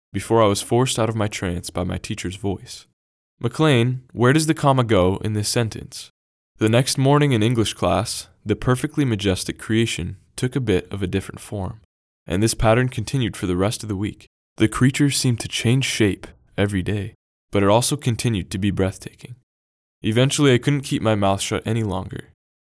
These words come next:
"Nick, your hair is interesting, like it's free or independent, like it's never the same." I awkwardly tried to explain my thoughts.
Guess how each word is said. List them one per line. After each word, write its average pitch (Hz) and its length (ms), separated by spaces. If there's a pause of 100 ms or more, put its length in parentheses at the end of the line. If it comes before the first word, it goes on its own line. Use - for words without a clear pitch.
"Nick, - 440 (140)
your 107 160
hair 139 460
is 101 500 (220)
interesting, - 560 (220)
like 113 180
it's 117 100
free 143 320
or 120 60
independent, 101 640 (300)
like 113 140
it's 117 180
never 131 180
the 117 100
same." 113 360 (580)
I 113 80
awkwardly 127 440
tried 98 340
to 101 80
explain 101 340
my 90 100
thoughts. - 500